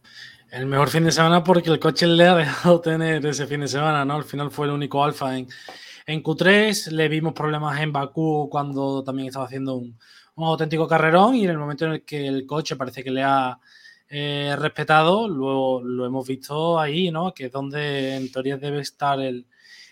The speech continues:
el Alfa Romeo en, eh, sien-, eh, compitiendo por Alpine por esa,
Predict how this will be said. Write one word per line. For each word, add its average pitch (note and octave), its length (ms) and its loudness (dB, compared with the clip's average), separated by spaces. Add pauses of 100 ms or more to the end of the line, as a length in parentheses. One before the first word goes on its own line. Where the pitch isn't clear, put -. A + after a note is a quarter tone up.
(100)
el C#3+ 160 -8
Alfa D3+ 260 0
Romeo D3+ 540 0
en, C3+ 720 -6
eh, B2+ 500 -10
sien-, D3 460 -8
eh, D3 120 -6
compitiendo C#3+ 440 -6
por C#3 160 -4
Alpine D3 360 -8
por C#3 160 -8
esa, B2+ 640 -4